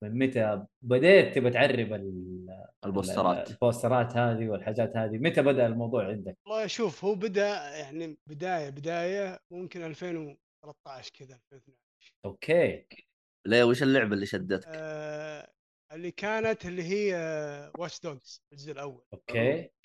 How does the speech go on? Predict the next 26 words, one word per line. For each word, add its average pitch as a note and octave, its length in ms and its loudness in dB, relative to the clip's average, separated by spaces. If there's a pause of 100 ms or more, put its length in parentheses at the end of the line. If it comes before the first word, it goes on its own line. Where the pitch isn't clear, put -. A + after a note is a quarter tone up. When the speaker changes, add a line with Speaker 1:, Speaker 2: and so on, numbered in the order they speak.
(240)
Speaker 3:
هو G3 120 -6
أت-، F3 420 -8
يعتبر G#3+ 540 0 (140)
أول F3+ 640 2 (120)
تصميم F#3 300 -6
سويته E3+ 500 -4
يعني، G3+ 600 -6 (240)
آه، D#3 220 -8
حق D#3 200 -8 (320)
Watch D#3+ 160 -14 (100)
Dogs - 320 -20 (260)
بالعربي. B2 360 -18
Speaker 1:
حلو. B2+ 300 -4 (380)
Speaker 3:
وهذا E3+ 380 -4
أول، E3+ 440 -2 (120)
أول D#3+ 260 -6
يعتبر D3+ 440 -12
أول E3 240 -4
غلاف D3+ 360 -6
سويته C#3 540 -12
وزي C3 300 -20
كذا، C3+ 140 -20
بس D#3 200 -14
ما A#3+ 100 -2
كان A#3+ 260 0
يعني F#3 280 0